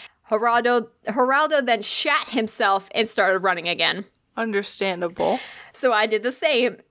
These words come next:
Speaker 1: Now, we're on the main road, and we were running down until we got to the entrance of the village. We ran until we put enough headway between us and that fucking bridge. We get towards the "Welcome to the village" sign, and at this point I think, "I can't run anymore. If it's gonna get us, it's gonna get me,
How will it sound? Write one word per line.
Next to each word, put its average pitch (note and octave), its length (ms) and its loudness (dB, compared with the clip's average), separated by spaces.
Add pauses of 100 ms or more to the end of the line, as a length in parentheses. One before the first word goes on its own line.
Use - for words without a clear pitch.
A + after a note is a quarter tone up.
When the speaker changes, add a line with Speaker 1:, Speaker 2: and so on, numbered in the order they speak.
Speaker 1:
Now, A#3 360 2
we're B3 160 2
on D#4 120 0
the E4+ 80 -2
main C#4 260 -2
road, F#3+ 440 0
and G#3 120 2
we G#3 60 0
were G#3 120 2
running B3 320 0
down G3 260 0
until G3+ 240 -2
we G3 100 2
got G3+ 180 0
to - 60 -14
the - 140 -4
entrance C4 320 -2
of G#3 80 -2
the F#3 60 0
village. D3 480 -2
We F#3+ 140 2
ran A#3 240 2
until C4+ 260 0
we A#3+ 100 4
put B3 180 0
enough A#3+ 280 2
headway A#3+ 360 2
between A3 400 -2
us F#3 200 -2
and G3+ 120 -4
that - 140 -2
fucking A3+ 520 -4
bridge. F3+ 460 -2 (360)
We A3+ 320 2
get C4+ 280 0
towards C4 440 0
the A3+ 280 0
"Welcome A3+ 400 -2
to A3+ 60 0
the G#3+ 80 0
village" A#3 320 0
sign, E3 540 -2
and F#3+ 80 -2
at G#3+ 200 0
this C4+ 160 -2
point A3+ 280 -4
I G3+ 80 0
think, F3+ 340 -8
"I G#3 120 0
can't C4 300 -6
run F#3 200 -2
anymore. E3 460 -2
If G3 120 -2
it's G#3+ 140 -2
gonna B3+ 240 0
get G#3 220 2
us, F#3+ 180 2
it's F#3+ 140 -8
gonna F#3 240 0
get F3 180 0
me, E3+ 240 -6